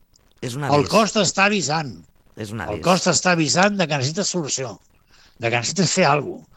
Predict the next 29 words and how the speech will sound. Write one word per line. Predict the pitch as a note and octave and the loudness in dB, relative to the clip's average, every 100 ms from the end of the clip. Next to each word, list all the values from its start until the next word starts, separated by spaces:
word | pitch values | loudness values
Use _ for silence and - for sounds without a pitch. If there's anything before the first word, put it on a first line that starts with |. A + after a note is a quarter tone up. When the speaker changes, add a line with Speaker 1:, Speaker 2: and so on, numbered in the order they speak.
| _ | _
Speaker 2:
de | B2 | -4
que | B2 | -2
necessites | B2 F3+ G3+ | -2 0 0
un | F#3+ C3 | 0 2
canvi, | D#3 D3 F#2 E2 - - _ | 0 0 -8 -10 -18 -20 _
de | B2 | -4
que | B2 | -2
necessites | B2+ B2 D#3 G3+ G3 - - - - - | -2 -4 -2 0 0 -2 -10 -20 -20 -8
en | E3 | -2
reprovar-te | D#3 - C#3 - C3+ D#3+ F3+ F#3+ | 2 2 2 0 0 0 2 2
moltes | E3+ F3+ C#3+ - | 4 2 0 0
coses, | C#3 C3 G2 F2+ - - - | 0 0 -4 -10 -16 -20 -14
que | - | -6
necessites, | C3+ C3 A#2+ B2+ E3+ D3 | -4 -2 -4 -4 -2 -2
sobretot, | - A#2+ A2 C3 | -2 -4 -2 0
ho | B2 | 0
repeteixo | A#2 A2 B2+ - | -4 -6 -6 -6
molt, | C#3 C3+ | -6 -8
però | A#2 | -8
és | A#2+ | -8
molt | C3 C3+ | -6 -6
important, | B2 G#2 G#2+ A#2+ B2 A#2+ - - | -6 -8 -6 -4 -4 -8 -18 -14
reconnectar | B2 C3 C3+ B2+ C3 B2+ B2+ - D3 | -8 -2 -2 -2 -6 -6 -8 -6 -6
amb | D3+ C#3 | -4 -6
el | |
teu | - A#2 | -6 -10
propòsit | B2 G#2+ G#2+ B2 | -10 -8 -8 -8
de | F2 | -10
vida. | F#2 E2+ | -10 -12